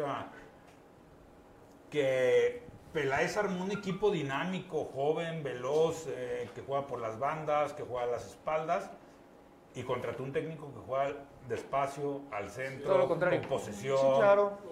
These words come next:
Speaker 1: pausado. Entonces, creo que es una heridita más a decir, "Ahí está", o sea, hay,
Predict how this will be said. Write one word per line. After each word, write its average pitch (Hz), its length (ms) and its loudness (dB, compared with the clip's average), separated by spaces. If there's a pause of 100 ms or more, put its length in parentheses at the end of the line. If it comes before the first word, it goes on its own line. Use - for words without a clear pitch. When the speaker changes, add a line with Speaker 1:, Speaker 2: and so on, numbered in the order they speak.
Speaker 1:
pausado. 147 800 2 (1400)
Entonces, 139 640 -4 (1120)
creo 143 320 2
que 190 120 -8
es 185 180 -8
una 208 240 -2
heridita 175 440 0
más 185 260 -4
a - 20 -2
decir, 175 500 -2 (220)
"Ahí 123 280 -6
está", 143 580 -4
o - 40 -14
sea, 156 280 -6
hay, 190 360 4